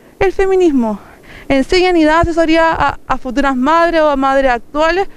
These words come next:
para, mm, enseñarle y guiarla también todo esto de, de ya, de, de, de sacar el pecho al aire, sin nuestro derecho. Así también como tenemos el apoyo bien grande de, eh, la, eh, la organización No Somos Eva,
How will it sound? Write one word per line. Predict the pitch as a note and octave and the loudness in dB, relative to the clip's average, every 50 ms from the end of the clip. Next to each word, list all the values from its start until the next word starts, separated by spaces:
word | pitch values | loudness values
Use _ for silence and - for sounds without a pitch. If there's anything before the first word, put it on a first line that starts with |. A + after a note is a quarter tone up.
| - - - - - - - - - | -20 -20 -20 -20 -20 -20 -12 -6 -2
para, | C#4 C#4 C#4 C#4 C4+ C4+ C4 B3+ B3+ | -2 0 2 2 2 2 2 0 0
mm, | B3+ B3+ A#3+ - - - - - - - - - - - | -2 -6 -8 -10 -18 -20 -20 -20 -20 -20 -20 -16 -8 -4
enseñarle | - A#3+ - - C#4 B3+ C4 C#4 D4+ F4 F#4+ F#4+ F4+ | -2 -2 0 0 0 2 2 2 2 2 0 0 0
y | E4+ D4 C4+ | 0 0 0
guiarla | C4 C#4+ E4 F#4+ G4 G4 | 0 0 2 0 0 0
también | F#4 E4+ E4 D#4+ F4+ F#4+ F#4 D#4+ | 0 0 0 0 0 -2 -2 -2
todo | - E4 E4+ E4+ | -2 -2 0 0
esto | F#4 G4 F#4 - - F#4 | 0 0 -2 -2 -2 -2
de, | F4+ E4 D#4 - - - - - | 0 -2 -2 -4 -8 -20 -8 -4
de | - C#4 C4+ B3+ | -2 -2 -2 0
ya, | D4 - - - - | -2 -2 -2 0 0
de, | D4+ D4+ D4+ D4 C#4+ C#4 B3+ | 0 2 2 2 2 0 0
de, | A3+ C4 A#3+ - | -2 -4 -4 -2
de | C4 D4 | -2 -2
sacar | - D#4 D4 C#4 F4+ G#4+ A#4 | 0 0 0 0 0 0 0
el | G#4+ F#4 | -2 -2
pecho | - A4 B4+ - - G4+ | -2 -2 -2 -2 0 -2
al | F#4+ A#4 C#5+ C#5+ | 0 0 0 0
aire, | B4 G#4 - - - - - - - - - | 0 -2 -6 -8 -12 -16 -20 -20 -20 -8 -4
sin | - F4+ | -2 -2
nuestro | G4 A4 G4+ - G4+ G4+ | -2 -2 -2 -2 0 0
derecho. | G4 F4+ F4+ G4+ C5+ C5 - E4 C#4 A#3+ - - - - - - - - - - | 0 2 0 0 0 0 0 -2 -4 -4 -6 -12 -20 -20 -20 -20 -20 -20 -12 -8
Así | - - - E4+ | -4 -2 -2 0
también | G4 G4 F#4 F4 F#4 G4 | 0 0 0 0 -2 0
como | F4 F#4+ F#4+ F#4 F#4 F#4+ | 0 0 0 0 -2 -2
tenemos | - E4 D#4 E4+ E4+ F4+ F4 | 0 0 0 0 0 0 0
el | F4 E4 | 0 0
apoyo | D4+ C#4 B3 D#4+ E4+ D#4+ E4 | -2 -2 -2 -2 0 0 0
bien | E4 D#4 D#4 D4 C4+ | 0 0 0 0 0
grande | C4 D#4 F4 F#4 F#4+ F#4 F4 | 0 0 0 -2 -2 -2 -2
de, | E4 E4+ E4+ F4+ F#4+ - - - - - - - - - - | 0 0 0 0 -2 -4 -8 -16 -20 -20 -20 -20 -20 -10 -4
eh, | - C#4+ C#4 | -2 -2 0
la, | C#4 C4+ C4+ B3+ - | 0 0 0 0 -2
eh, | - B3 B3+ B3 B3 A#3+ A#3 A#3 C4 B3+ - | -2 0 0 0 2 0 0 0 -2 -2 -2
la | - B3+ | 0 0
organización | B3+ B3+ B3+ C#4 C4+ B3 - D4 | 2 2 2 0 0 -2 -2 0
No | C#4+ D4 | 0 0
Somos | - B3+ A#3 A3+ - - | -2 -2 -4 -6 -6 -4
Eva, | - - F4+ F#4+ F4+ F#4 G4+ | -2 -2 0 0 0 -2 -4